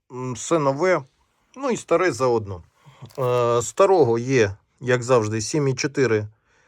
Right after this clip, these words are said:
сверла с-, совєтського качества, як всі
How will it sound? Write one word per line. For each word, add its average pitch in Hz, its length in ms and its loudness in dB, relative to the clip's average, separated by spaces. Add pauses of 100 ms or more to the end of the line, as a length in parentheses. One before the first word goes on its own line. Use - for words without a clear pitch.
(180)
сверла 117 560 0
с-, - 420 -14
совєтського 117 760 -2
качества, 170 800 0
як 139 240 2
всі 151 360 -2